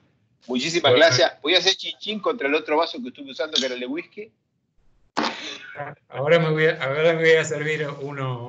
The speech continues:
Speaker 2: homónimo.
Speaker 1: Dale. Un, un lujo
Speaker 2: <laughs> Este,
Speaker 1: haberte
Speaker 2: bueno.
Speaker 1: tenido en la, en la clase, Luciano, y es,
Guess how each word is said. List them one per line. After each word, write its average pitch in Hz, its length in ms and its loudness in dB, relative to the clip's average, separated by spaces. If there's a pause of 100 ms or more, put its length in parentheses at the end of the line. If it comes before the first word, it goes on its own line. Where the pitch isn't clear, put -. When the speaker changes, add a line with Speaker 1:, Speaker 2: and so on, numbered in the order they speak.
(120)
Speaker 2:
homónimo. 135 220 -2
Speaker 1:
Dale. 127 320 6 (600)
Un, 160 380 -2 (220)
un 156 180 -6
lujo 190 180 -4
Speaker 2:
<laughs> - 20 -4
Este, 139 80 4
Speaker 1:
haberte 151 340 4
Speaker 2:
bueno. 151 180 2
Speaker 1:
tenido 143 220 -2
en 131 80 -4
la, 120 280 0 (280)
en 123 120 -14
la 120 140 -2
clase, 104 880 -6 (180)
Luciano, 147 440 0
y 127 120 0
es, - 220 -6